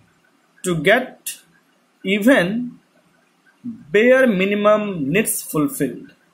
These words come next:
So, unemployed means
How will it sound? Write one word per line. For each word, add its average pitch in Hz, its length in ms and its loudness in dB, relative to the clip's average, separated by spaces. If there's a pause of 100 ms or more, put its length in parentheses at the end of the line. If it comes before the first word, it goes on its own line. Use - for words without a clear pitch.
(1160)
So, 196 680 2 (960)
unemployed 185 960 2
means 170 580 0